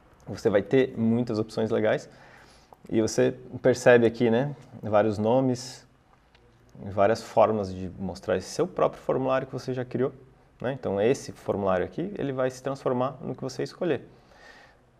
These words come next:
É, mas, além disso, você consegue criar o seu próprio. Você não precisa escolher. Vamos, vamos criar aqui, ó. Clicar nesse botão azul.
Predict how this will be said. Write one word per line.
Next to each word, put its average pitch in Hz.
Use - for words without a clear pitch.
É, 127
mas, 190
além 151
disso, 113
você 120
consegue 127
criar 143
o 123
seu 247
próprio. 214
Você -
não 113
precisa 123
escolher. 135
Vamos, 131
vamos 135
criar 131
aqui, 117
ó. 113
Clicar 110
nesse 113
botão 110
azul. 101